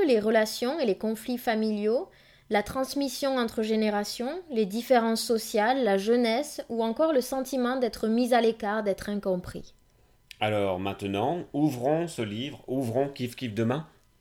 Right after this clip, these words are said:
Speaker 2: et regardons ce qu'il a, ce que ces premières pages ont à nous dire. Et je commencerai avec le premier paragraphe et nous nous arrêterons pour commenter, euh, ensemble.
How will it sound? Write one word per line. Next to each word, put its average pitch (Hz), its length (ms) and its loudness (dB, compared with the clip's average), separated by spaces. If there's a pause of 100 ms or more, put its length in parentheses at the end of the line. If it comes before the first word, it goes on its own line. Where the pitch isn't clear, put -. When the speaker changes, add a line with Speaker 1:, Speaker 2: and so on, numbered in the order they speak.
(340)
Speaker 2:
et 110 160 4
regardons 120 580 2
ce 123 160 -10
qu'il 98 220 -4
a, 101 240 2 (400)
ce - 120 -4
que 107 220 0
ces 98 220 -2
premières 131 500 2
pages 139 440 2
ont 110 120 -2
à 104 140 -4
nous 95 140 -2
dire. 92 360 -6 (460)
Et 101 100 0
je 110 140 -2
commencerai 110 540 0
avec 98 360 0
le 98 240 -2
premier 98 460 -2
paragraphe 101 640 -4 (440)
et 101 320 2
nous 101 140 0
nous 104 220 2
arrêterons 120 520 0
pour - 220 -10
commenter, 117 640 0 (380)
euh, 98 180 0
ensemble. 87 680 -4